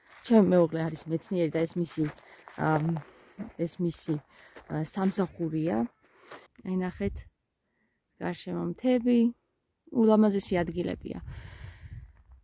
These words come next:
მოკლე, მინდა გითხრათ, რომ, ა, მოკლედ ეს ადგილი მე ძალიან მიყვარს და აქ ერთ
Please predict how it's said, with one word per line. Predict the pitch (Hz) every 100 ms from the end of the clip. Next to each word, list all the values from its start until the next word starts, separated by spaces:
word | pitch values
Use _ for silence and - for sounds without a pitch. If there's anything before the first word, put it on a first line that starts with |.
| - - -
მოკლე, | 262 277 226 196 190 185 180 170 - - - -
მინდა | 208 196 180
გითხრათ, | 180 - - 170
რომ, | - 202 226 -
ა, | 196 175 175
მოკლედ | 175 180 175 180 185 170
ეს | 170 - -
ადგილი | 175 175 160 175 165
მე | 165
ძალიან | - 165 160 160
მიყვარს | 160 165 165 160
და | - 160
აქ | 180 - -
ერთ | 165 175 185